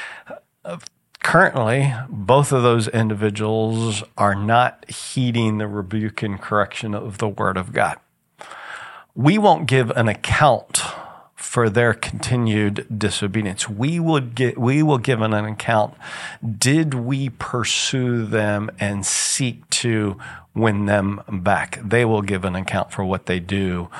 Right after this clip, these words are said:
with that process. But, uh, where my burden is, Tracy, in the local church is people are participating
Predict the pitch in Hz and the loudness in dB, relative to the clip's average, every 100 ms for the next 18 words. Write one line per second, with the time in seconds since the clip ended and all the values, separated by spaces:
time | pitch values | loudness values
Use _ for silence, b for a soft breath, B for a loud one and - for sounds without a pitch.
0 | B B 101 - 98 87 - 98 82 - | B B -2 0 0 0 0 -2 0 -4
1 | - - - - 107 - B B B B | -4 -4 -4 -2 -2 -4 B B B B
2 | 123 95 - 123 107 104 101 101 156 151 | -4 -2 -4 -2 2 4 4 6 4 4
3 | 127 113 107 113 110 101 98 101 104 104 | 2 2 -2 -4 -2 -2 -2 -2 -2 -2
4 | - 104 - 110 101 101 104 113 - 92 | 0 -2 -2 -4 -2 0 0 0 -2 -6
5 | - - 123 107 - 117 95 98 101 104 | -4 -2 -2 -2 -6 -4 -4 -4 -8 -8
6 | - B B B B B B B B B | -12 B B B B B B B B B
7 | B 123 135 143 135 127 113 110 107 110 | B -2 0 2 4 6 8 8 6 4
8 | - _ _ - - _ _ _ - - | -2 _ _ -20 -20 _ _ _ -8 -8
9 | - 190 180 - 131 113 110 110 110 | 0 2 2 4 4 4 2 2 2